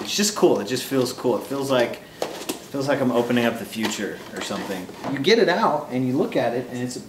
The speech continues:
it feels like a pretty premium product. I mean, not out of this world premium, but it feels like it's got a good feel to it. It, it, it looks good. It's a good size. Um,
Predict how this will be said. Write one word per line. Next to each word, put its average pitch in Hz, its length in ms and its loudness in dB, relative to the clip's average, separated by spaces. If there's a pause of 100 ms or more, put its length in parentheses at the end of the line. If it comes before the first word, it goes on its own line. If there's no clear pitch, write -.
it 113 100 -10
feels 196 320 4
like 269 200 -2
a - 20 -8
pretty 151 300 4
premium 143 560 2
product. 139 500 -2
I 120 80 -6
mean, 120 260 0 (600)
not 160 380 2
out 135 120 6
of 135 60 4
this 120 180 0
world 151 400 4
premium, 107 580 -2 (640)
but 123 120 2
it 120 80 -6
feels 156 400 4
like 123 200 2
it's 120 140 -6
got 131 160 4
a 117 40 -2
good 131 300 0
feel 139 500 0
to 143 260 2
it. 156 100 8
It, 120 220 -2
it, 110 260 -8
it 110 240 -8
looks 123 340 -4
good. 120 520 4
It's 131 200 -2
a 107 40 -10
good 113 240 -2
size. 113 840 -4 (800)
Um, 104 500 -2